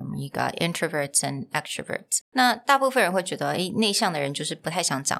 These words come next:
话，他比较害羞，it's shy，他不是很喜欢讲话，他不喜欢聊天。那其实that's definitely not true。因为其实内向的人，他们喜欢聊的是比较有深度的东西，他喜欢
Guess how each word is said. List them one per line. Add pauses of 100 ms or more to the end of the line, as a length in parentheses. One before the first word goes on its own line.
话，
他
比
较
害
羞，
it's
shy，
他
不
是
很
喜
欢
讲
话，
他
不
喜
欢
聊
天。 (160)
那
其
实 (100)
that's
definitely
not
true。 (200)
因
为
其
实
内
向
的
人，
他
们 (220)
喜
欢
聊
的
是
比
较
有
深
度
的
东
西，
他
喜
欢